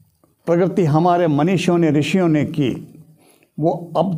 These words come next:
तक वैसी की वैसी हम तक नहीं आ पाई। बहुत कुछ नष्ट हो गया उस दास्ता के, उसमें बहुत कुछ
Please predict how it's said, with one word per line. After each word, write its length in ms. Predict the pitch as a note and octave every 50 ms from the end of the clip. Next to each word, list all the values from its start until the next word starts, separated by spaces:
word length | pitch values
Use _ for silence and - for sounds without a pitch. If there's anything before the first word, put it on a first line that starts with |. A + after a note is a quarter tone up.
| -
तक 160 | F#3+ E3+ - E3+
वैसी 360 | D3+ D#3+ F#3+ G3 G3 - A3+ G#3
की 160 | A3+ F#3+ E3+
वैसी 340 | C#3 D#3+ D#3 C#3 D#3 F3+ E3+
हम 260 | C#3+ A#2+ D3 D3+ C#3 D3+
तक 140 | F3 - - C3+
नहीं 340 | B2+ B2 A2+ A2+ C#3 C3+ A2
आ 80 | G2 F#2+
पाई। 240 | - G2+ - - - - - _ -
बहुत 580 | - - - F2+ G3 E3+ D3 E3+ E3+ E3+ F3 F3
कुछ 200 | F#3+ E3+ - D#3+
नष्ट 340 | D3+ C#3 E3 F3 E3 - -
हो 120 | D3+ C3+ B2
गया 220 | B2 B2+ A#2+ B2
उस 220 | - - C#3 A2+
दास्ता 480 | A#2 A2+ A2+ C3+ C#3+ - - - - B2
के, 140 | A2+ - -
उसमें 480 | A#2 G#2+ - - - - - D3 C#3 C#3
बहुत 300 | C#3+ C#3 D#3 D3 D3+ D3+ -
कुछ 240 | D#3 C3+ - -